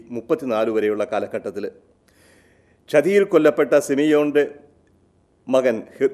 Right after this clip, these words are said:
ജോൺ ഹിർക്കാനുസ് ഒന്നാമൻ നൂറ്റി മുപ്പത്തിനാല് മുതൽ നൂറ്റിനാല് വരെയുള്ള മുപ്പത് വർഷം ഇസ്രായേലിൽ ഭരണം നടത്തി. അദ്ദേഹം രാജാവും സൈന്യാധിപനും പ്രധാന പുരോഹിതനുമായിരുന്നു. പിന്നീട്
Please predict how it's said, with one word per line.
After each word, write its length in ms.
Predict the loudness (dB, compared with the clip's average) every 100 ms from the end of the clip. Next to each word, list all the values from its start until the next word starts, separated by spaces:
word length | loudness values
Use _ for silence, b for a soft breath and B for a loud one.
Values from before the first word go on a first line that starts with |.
| -2
ജോൺ 220 | 2 4 2
ഹിർക്കാനുസ് 580 | -2 -4 0 0 0 -4
ഒന്നാമൻ 360 | -2 0 2 0 -6 B B _
നൂറ്റി 220 | -4 -2 -2
മുപ്പത്തിനാല് 560 | 0 0 2 0 0
മുതൽ 220 | 0 -2 -4 -6 -8
നൂറ്റിനാല് 420 | -8 -4 -2 0
വരെയുള്ള 340 | 0 0 -2 -4
മുപ്പത് 340 | -4 -6 -2
വർഷം 300 | -2 -2 -8 -10 -16
ഇസ്രായേലിൽ 600 | -8 -2 -2 -2 -4 -6 -6 b b _
ഭരണം 300 | -4 -2 0 -4
നടത്തി. 280 | -6 -8 -16 b b b
അദ്ദേഹം 280 | -2 0 0
രാജാവും 540 | 0 2 2 2 0 -2 -10 b b -6
സൈന്യാധിപനും 800 | 0 2 4 4 2 -2 -4 -6 -12 b b -6
പ്രധാന 300 | -4 -2 0
പുരോഹിതനുമായിരുന്നു. 760 | 2 2 4 2 0 -2 -6 -18 _ _ _ _ b b b _
പിന്നീട് 380 | 0 4 6 6